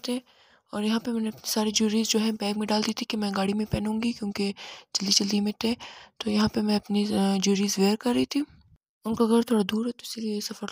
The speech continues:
थोड़ा लंबा हो गया। और यहाँ पे हम लोग, अ, कैंट में एंटर हो चुके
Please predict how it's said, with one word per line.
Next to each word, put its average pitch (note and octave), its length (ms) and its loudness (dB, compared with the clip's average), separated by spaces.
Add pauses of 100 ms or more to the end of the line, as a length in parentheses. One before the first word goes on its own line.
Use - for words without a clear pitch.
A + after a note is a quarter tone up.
थोड़ा G3 180 -4
लंबा F#3 240 -4
हो G3+ 140 -4
गया। G#3+ 280 -6 (1500)
और F#3 400 -2
यहाँ G3 380 0
पे G#3+ 80 -4
हम G3+ 200 -2
लोग, G3+ 180 -4 (140)
अ, G3 340 -4 (200)
कैंट G3+ 280 -4
में G#3 60 -2
एंटर G3+ 200 -4
हो G#3 160 -10
चुके - 300 -14